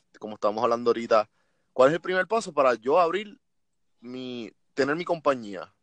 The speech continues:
Si ya, ya, ya tú sabes que, pues, ok, me falta el plan de negocio, o recomiendas que primero se,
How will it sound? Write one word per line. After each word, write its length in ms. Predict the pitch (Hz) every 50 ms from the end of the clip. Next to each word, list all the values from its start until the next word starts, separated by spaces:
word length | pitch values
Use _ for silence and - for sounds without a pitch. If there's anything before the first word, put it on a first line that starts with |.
| _ _ _ _ _ _
Si 220 | - - 143 135
ya, 200 | 135 127 127 131 - 143
ya, 140 | 143 151 - _ _ -
ya 120 | - 139
tú 120 | 143 160 151
sabes 320 | - 196 180 175 160 -
que, 160 | - 135 123 110
pues, 180 | 117 120 113
ok, 120 | 113 113 113 113
me 120 | 113 107 -
falta 240 | - 113 113 139
el 60 | 139 -
plan 160 | 147 147 151
de 60 | 147
negocio, 760 | 147 151 147 156 156 156 156 151 - - 147 139 139 135 143 _ _ _ _ _ _ _ _ _
o 280 | - - 110 110 - - _ _
recomiendas 720 | - 117 123 123 - 117 107 107 104 107 123 131 135 131 -
que 240 | - 135 123 120 117
primero 520 | 107 113 110 104 104 107 117 123 120 - _ _ _ _ _ _ _ _ _ _
se, 680 | - - 131 120 117 110 110 107 104 101 98 92 87